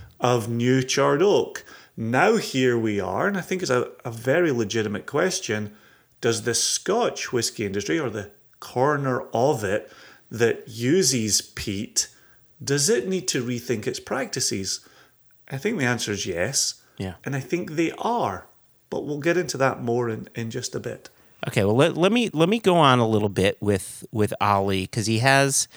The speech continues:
Speaker 2: he has a little bit more that he's gonna read here, and then he provided us with an article from Whiskey Magazine that I, that I think you wanna bring in a little bit here. He says, "As I believe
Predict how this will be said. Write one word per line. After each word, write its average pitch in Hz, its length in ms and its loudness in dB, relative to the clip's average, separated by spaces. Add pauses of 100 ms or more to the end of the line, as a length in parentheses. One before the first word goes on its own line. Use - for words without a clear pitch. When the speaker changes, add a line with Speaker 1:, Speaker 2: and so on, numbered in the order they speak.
(360)
Speaker 2:
he 131 60 2
has 117 100 4
a 131 60 0
little 170 180 4
bit 175 140 4
more 139 260 6
that 123 140 4
he's 110 120 0
gonna 113 160 2
read 110 220 2
here, 107 160 2
and 101 140 2
then 117 100 4
he 131 140 0
provided 101 560 0
us 90 200 0
with 92 160 -4
an 92 120 -2
article 87 340 -4
from 85 240 -8
Whiskey 85 380 -4
Magazine 82 640 -8
that 82 120 -8
I, 80 140 -10
that 87 160 -6
I 85 80 -6
think - 260 -8
you 87 80 -4
wanna 85 200 -4
bring 85 280 -8
in 82 240 -8 (160)
a 80 60 -12
little 82 180 -10
bit 82 160 -10
here. 85 220 -10 (720)
He 127 80 0
says, 117 340 4 (800)
"As 123 120 2
I 123 100 6
believe 180 640 0